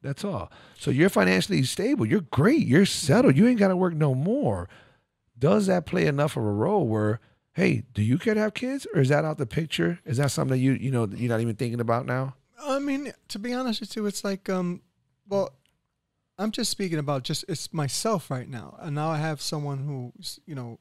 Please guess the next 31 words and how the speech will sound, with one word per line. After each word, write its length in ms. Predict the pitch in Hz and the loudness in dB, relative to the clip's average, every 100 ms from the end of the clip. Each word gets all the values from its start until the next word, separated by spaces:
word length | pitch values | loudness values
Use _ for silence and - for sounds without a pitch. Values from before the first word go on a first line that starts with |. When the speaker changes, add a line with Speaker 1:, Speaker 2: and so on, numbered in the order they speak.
| _ | _
Speaker 2:
I'm 180 | 143 131 | -10 -8
involved 400 | 127 120 160 143 | -6 -4 -4 -4
with. 180 | 131 135 _ _ _ _ - - | -8 -10 _ _ _ _ -20 -10
You 100 | 156 | -6
know, 340 | 139 139 139 - | -6 -6 -10 -10
uh, 100 | 135 | -10
we 160 | 123 139 | -8 -6
have 200 | 135 123 | -6 -8
a, 120 | 127 | -12
a 40 | - | -10
future 280 | - 190 143 | -8 -6 -6
together. 460 | 131 123 117 117 - _ - | -8 -8 -8 -10 -12 _ -8
Obviously, 360 | 180 170 - | -8 -6 -8
that's 220 | 135 135 143 | -8 -8 -10
a 60 | |
contributing 540 | - 135 - 147 139 127 | -8 -10 -6 -8 -6 -6
factor 360 | 156 147 - | -6 -6 -8
because 300 | - 127 123 | -14 -10 -8
she 220 | - 196 | -8 -6
has 200 | 160 117 | -6 -6
something 340 | - 123 110 110 | -8 -10 -10 -12
as 160 | 113 | -10
well. 340 | 147 147 - 196 | -8 -8 -10 -14
So 200 | - 135 | -10 -8
that 180 | 120 127 | -8 -8
even, 400 | 156 120 120 120 _ - | -8 -8 -8 -10 _ -20
it, 120 | 151 | -20
it, 140 | - 165 _ _ _ _ | -18 -20 _ _ _ _
it 80 | 185 _ - | -20 _ -6
str-, 340 | - - - - | -6 -6 -14 -6
strengthens 600 | - - 185 165 123 - | -4 2 2 2 -4 -10